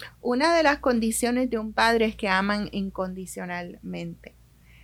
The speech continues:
El, el amor del Señor no tiene condición hacia sus hijos. Él sí nos corrige, eh, es, es normal, lo-, los padres corrigen a sus hijos, pero su amor es incondicional.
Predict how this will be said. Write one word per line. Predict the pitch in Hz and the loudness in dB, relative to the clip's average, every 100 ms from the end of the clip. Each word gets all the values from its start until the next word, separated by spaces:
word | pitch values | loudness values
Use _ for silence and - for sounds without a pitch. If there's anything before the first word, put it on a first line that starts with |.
| - - | -20 0
El, | 202 196 190 | 4 6 4
el | - 208 | 4 4
amor | 202 208 220 | 4 4 4
del | 240 247 | 4 4
Señor | 240 220 214 | 4 2 2
no | 202 196 | 0 -2
tiene | 226 220 220 | -4 -4 -2
condición | 208 196 190 - 190 190 | 0 2 0 0 0 0
hacia | 190 - 180 | -4 -4 -6
sus | 180 180 - | -6 -10 -8
hijos. | 185 190 175 - - - _ - - | -8 -6 -8 -10 -20 -20 _ -10 2
Él | 196 | 2
sí | 196 208 | 4 2
nos | 220 | 2
corrige, | - 185 190 226 269 311 349 381 - - - - - - | 2 0 4 4 4 4 2 0 -12 -18 -18 -20 -20 -8
eh, | 196 196 190 185 180 180 196 196 - - - - | -4 -2 0 0 -2 -6 -10 -14 -20 -20 -20 -14
es, | - 196 | -8 -6
es | 196 202 | -4 -4
normal, | 202 185 185 196 339 | -4 0 4 4 4
lo-, | 339 196 | 4 4
los | 196 | 2
padres | - 185 190 202 | 4 4 4 2
corrigen | 214 214 202 196 | 2 2 0 -2
a | 185 | -4
sus | 185 180 214 | -6 -8 -4
hijos, | 254 285 | -4 0
pero | 233 202 | 0 2
su | 190 | 2
amor | 180 180 | 4 4
es | 214 | 4
incondicional. | 226 220 196 180 170 156 165 - | 2 2 0 -2 -6 -4 -4 -4